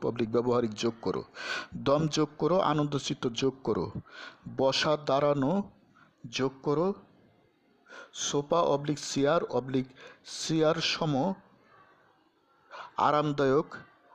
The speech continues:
আসনে বসো। সুদীর্ঘ দম নাও। উত্তম শব্দ অবলিক বাক্য বলো। নীরব অবলিক উচ্চ, উচ্চ স্বরে বু-, আহ, বুক ফোলাও,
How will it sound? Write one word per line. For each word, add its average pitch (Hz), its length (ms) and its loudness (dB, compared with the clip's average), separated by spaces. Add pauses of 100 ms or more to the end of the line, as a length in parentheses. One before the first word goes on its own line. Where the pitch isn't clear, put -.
আসনে 151 400 0
বসো। 123 460 -2
সুদীর্ঘ 139 640 -4
দম 135 300 2
নাও। 143 300 0
উত্তম 139 400 -4
শব্দ 131 380 -2
অবলিক 123 300 -2
বাক্য 123 300 0
বলো। 127 280 0
নীরব 131 280 0
অবলিক 131 340 -4
উচ্চ, 151 300 -6 (1000)
উচ্চ - 320 -4
স্বরে 139 560 0 (720)
বু-, 143 220 0
আহ, 123 460 2
বুক 131 360 -4 (100)
ফোলাও, 160 460 2